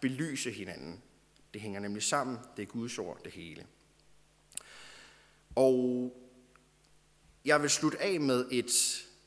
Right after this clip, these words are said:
et eksempel på det, fordi det kan, ellers kan det måske godt blive sådan lidt abstrakt. Lad Bibelen læse Bibelen. Hvad, øh, er det ikke bare noget, vi siger, fordi så undgår vi alle problemerne? Jeg vil trække et eksempel frem, og, øh,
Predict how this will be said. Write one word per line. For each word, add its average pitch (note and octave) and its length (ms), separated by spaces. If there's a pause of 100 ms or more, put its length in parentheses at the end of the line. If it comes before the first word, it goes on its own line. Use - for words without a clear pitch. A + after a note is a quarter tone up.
(120)
et B2+ 180
eksempel C3 400
på G#2+ 140
det, G#2+ 180
fordi A2 220
det A2 140
kan, C3+ 140
ellers C3 240
kan C#3 140
det A#2 80
måske A#2+ 260
godt B2+ 220
blive C#3 160
sådan C3+ 200
lidt B2+ 180
abstrakt. A2+ 540 (280)
Lad A2 120
Bibelen A#2 300
læse G#2+ 200
Bibelen. G2 300
Hvad, A2+ 300
øh, F2+ 320 (500)
er A2+ 100
det A#2 40
ikke B2 120
bare A#2 140
noget, A#2 160
vi A#2 40
siger, B2+ 280
fordi A2 260
så G#2+ 340 (180)
undgår A#2 300
vi G2+ 100
alle G2 120
problemerne? G2+ 500 (1000)
Jeg C#3+ 140
vil D3+ 80
trække D#3 340
et A3+ 140
eksempel F3+ 360
frem, D3+ 260 (200)
og, B2+ 340
øh, A2+ 260